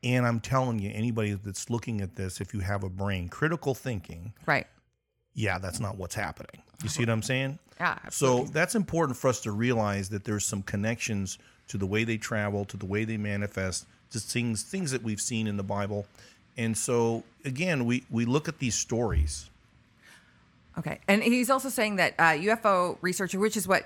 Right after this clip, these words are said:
Speaker 2: you were just talking about, Doctor Joser, um, Lynn Cato stated, "A large part of the available U F O literature is closely linked to mysticism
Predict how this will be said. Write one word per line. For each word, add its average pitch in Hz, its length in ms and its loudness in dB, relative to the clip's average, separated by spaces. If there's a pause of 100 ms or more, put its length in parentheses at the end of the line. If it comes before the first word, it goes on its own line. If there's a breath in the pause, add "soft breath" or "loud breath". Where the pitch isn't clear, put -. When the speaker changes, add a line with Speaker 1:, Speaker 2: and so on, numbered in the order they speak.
(100)
Speaker 2:
you 180 120 -2
were 180 80 4
just 160 180 -2
talking 143 240 -4
about, 139 200 -2
Doctor 147 280 -6
Joser, 143 140 0 (500 loud breath)
um, 180 340 8
Lynn 214 200 2
Cato 196 260 4
stated, 180 360 2
"A 175 60 0
large 190 280 6
part 190 240 6
of 160 80 -2
the 156 100 0
available 160 420 2
U 160 160 2
F 160 140 0
O 160 60 2
literature 202 360 0
is 202 100 0
closely 220 400 0
linked 175 260 0
to 180 100 0
mysticism 233 760 0